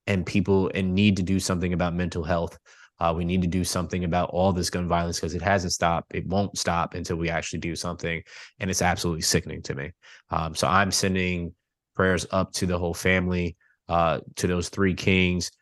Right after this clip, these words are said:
Uh, may you rest in paradise. Uh, I will, I will truly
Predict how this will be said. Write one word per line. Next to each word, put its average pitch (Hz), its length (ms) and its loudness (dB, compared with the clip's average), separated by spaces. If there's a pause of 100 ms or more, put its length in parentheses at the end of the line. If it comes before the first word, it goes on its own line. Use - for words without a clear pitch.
(200)
Uh, 82 120 -2
may 87 140 0
you 90 180 0
rest 90 280 0
in 82 80 -6
paradise. 87 680 0 (340)
Uh, 78 400 2
I 90 160 2
will, 87 440 0 (400)
I 98 140 6
will 90 280 2
truly 95 560 4